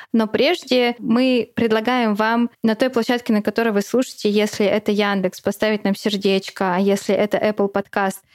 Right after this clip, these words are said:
поставить нам звёздочки. А ещё лучше, если у вас хватит энергии и желания, вам интересно то, о чём мы говорим, и хотите, чтобы мы продолжали, перейдите, пожалуйста, в соцсети, ссылка в описании этого эпизода,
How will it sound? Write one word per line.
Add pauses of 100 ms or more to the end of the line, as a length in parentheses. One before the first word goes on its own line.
(180)
поставить
нам
звёздочки. (180)
А
ещё
лучше,
если
у
вас
хватит
энергии
и
желания,
вам
интересно
то,
о
чём
мы
говорим,
и
хотите,
чтобы
мы
продолжали, (120)
перейдите,
пожалуйста,
в (180)
соцсети,
ссылка
в
описании
этого
эпизода,